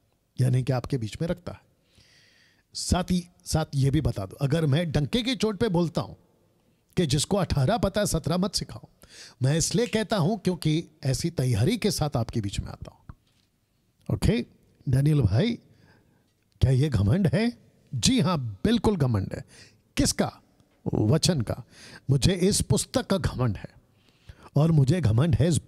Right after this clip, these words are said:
बात का कि परमेश्वर के वचन को मैं समझ पा रहा हूँ आत्मा के द्वारा, और जो कुछ मुझे समझ आती है वचन के कॉन्टेक्स्ट के हिसाब से, आत्मा की अगुवाई में,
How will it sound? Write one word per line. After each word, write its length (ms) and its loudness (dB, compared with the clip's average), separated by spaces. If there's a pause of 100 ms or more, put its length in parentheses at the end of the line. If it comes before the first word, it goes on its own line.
बात 260 2
का 180 0 (540)
कि 100 2
परमेश्वर 840 2 (120)
के 180 2 (200)
वचन 380 0
को 240 0 (680)
मैं 240 4
समझ 640 0
पा 180 0
रहा 120 0
हूँ 80 0 (180)
आत्मा 320 -2
के 160 -4
द्वारा, 300 -8 (1120)
और 200 4 (280)
जो 400 2
कुछ 340 0 (160)
मुझे 520 2
समझ 360 0
आती 240 -4
है 120 -12 (920)
वचन 380 0
के 120 -2
कॉन्टेक्स्ट 480 -2
के 80 -2
हिसाब 240 -6
से, 160 -4 (440)
आत्मा 340 2
की 160 -2
अगुवाई 340 -2
में, 180 0